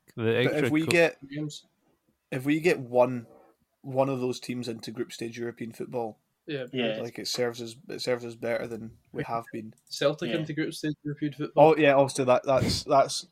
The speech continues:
Speaker 2: assuming that Celtic and Rangers both get group stage European football.
Speaker 4: Well, Ran-, Rangers have it guaranteed. Um, if they lose all their playoff, their qualifying ties, they do go into the
Speaker 3: They go to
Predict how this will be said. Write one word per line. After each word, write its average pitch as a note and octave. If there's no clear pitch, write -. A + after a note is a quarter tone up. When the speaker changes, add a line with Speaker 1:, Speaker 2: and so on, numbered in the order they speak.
Speaker 2:
assuming C3
that A#2+
Celtic -
and A#2+
Rangers A#2+
both A#2
get A#2
group -
stage B2
European A#2
football. -
Speaker 4:
Well, A#2
Ran-, C#3
Rangers C3
have A#2+
it G#2+
guaranteed. A2
Um, G#2+
if C3
they A#2
lose A2+
all A2
their A2
playoff, A2+
their A2+
qualifying A2+
ties, A2+
they A2+
do A2+
go A2+
into A2
the -
Speaker 3:
They -
go D3
to -